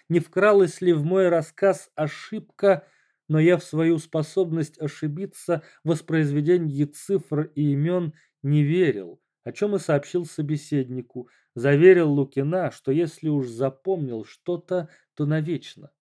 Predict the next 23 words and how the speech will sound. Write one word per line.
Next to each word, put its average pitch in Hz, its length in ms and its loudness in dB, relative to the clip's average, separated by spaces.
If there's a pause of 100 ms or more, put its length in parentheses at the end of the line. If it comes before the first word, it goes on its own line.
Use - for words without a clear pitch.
(220)
И 156 80 2
снова 226 340 2
признался 190 640 2
пенсионеру, 160 680 0
что 156 200 -4
запомнил 160 560 2
я 135 140 4
далеко 127 400 2
не 143 140 0
все. 131 480 -8 (300)
Пожимал 175 460 6
плечами 175 500 2
в 147 100 4
ответ 151 480 2
едва 147 320 2
ли 156 120 2
не 139 140 0
на 131 140 -2
каждый 147 420 0
второй 147 400 -2
его 127 240 2
уточняющий 123 800 -6
вопрос. 117 580 -10